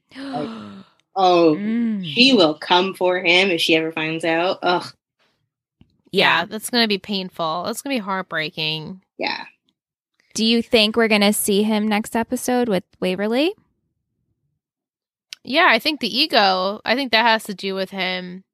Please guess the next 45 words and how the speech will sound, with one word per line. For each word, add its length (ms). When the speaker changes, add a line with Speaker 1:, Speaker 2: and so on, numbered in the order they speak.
Speaker 2:
I 120
feel 240
like 360
he, 500
he's 280
got 160
a 40
big 200
ego 280
right 240
now, 280
and 100
he's 180
doing 280
really 200
well, 500
and 140
he 120
might 220
be 120
impressing 540
everyone, 800
but 100
maybe 240
he's 160
not 180
impressing 560
Waverly. 840
Maybe 260
she's 300
like, 240
"No, 440
I'm 160
on 240
to 140
you. 280
I 120
know 240
what 240
you're, 420
the 80
facade 560
here." 220
And 100
also, 720